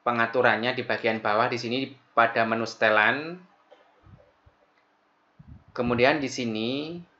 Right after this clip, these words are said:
yang perlu kita atur, eh, hanya menambahkan deskripsi. Nah, contoh di sini adalah blog cara beternak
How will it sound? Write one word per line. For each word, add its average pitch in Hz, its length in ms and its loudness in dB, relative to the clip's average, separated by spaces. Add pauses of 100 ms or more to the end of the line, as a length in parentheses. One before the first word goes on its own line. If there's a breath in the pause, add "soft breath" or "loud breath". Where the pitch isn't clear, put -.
(100)
yang 117 240 0
perlu 120 240 4
kita 117 320 2
atur, 160 480 0 (560)
eh, 120 320 2
hanya 120 240 0
menambahkan 120 640 0
deskripsi. 131 960 -4 (880)
Nah, 113 160 -8
contoh 117 320 2
di 120 80 -6
sini 135 240 -2
adalah 120 400 6 (1200)
blog 139 240 6 (640)
cara 123 720 6 (400)
beternak 113 960 4